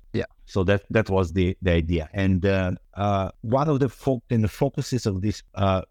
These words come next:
Speaker 2: hackathon is, uh, building decentralized applications. So we tried to make it, uh, you know,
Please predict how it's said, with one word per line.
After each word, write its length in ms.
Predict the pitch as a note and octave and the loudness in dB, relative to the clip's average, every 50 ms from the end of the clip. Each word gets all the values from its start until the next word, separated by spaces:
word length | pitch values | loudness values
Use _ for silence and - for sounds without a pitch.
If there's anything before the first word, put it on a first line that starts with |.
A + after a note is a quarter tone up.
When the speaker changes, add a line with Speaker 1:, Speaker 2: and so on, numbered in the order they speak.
| - | -4
Speaker 2:
hackathon 640 | - C3+ C#3 - E3 C#3 - B2+ A#2 A2+ A2+ A2+ - | -2 0 0 2 0 0 2 2 2 2 0 -2 -4
is, 360 | - - G2 F#2 F2+ E2+ F2 G2 | -4 -2 -2 -2 -2 -2 0 2
uh, 200 | G2 G2 F#2+ F2+ | 2 2 2 0
building 360 | D#2 F#2+ G#2+ G#2+ F#2+ G2+ F#2+ | 0 2 2 2 2 0 0
decentralized 580 | F2 E2+ - - G2+ F#2+ - - G2 F2+ - | 0 -2 0 0 0 0 2 0 -2 -2 -2
applications. 720 | - - - - - - E2 E2+ - - C#3 D3+ F3 - - - | -4 -8 -8 -6 -4 -2 -2 -2 0 -2 -2 -2 -4 -6 -8 -2
So 100 | - F#2+ | 0 0
we 120 | F2 F#2 | 0 0
tried 400 | - - G#2+ G#2+ G#2 A2 A2 G#2+ - - | 0 0 0 2 2 0 -2 -4 -8 -8
to 80 | A#2+ G2+ | -4 -2
make 340 | G2+ G2+ G2 F#2+ - - | 0 0 0 -2 -2 -4
it, 140 | G#2+ F#2+ - _ _ _ _ - | -6 -6 -6 _ _ _ _ -6
uh, 260 | G2+ E2+ - G2+ F#2+ - _ - | -6 -4 -2 -4 -6 -6 _ -2
you 80 | G#2 | 0
know, 200 | F#2 E2+ E2 D#2+ | 0 0 0 -4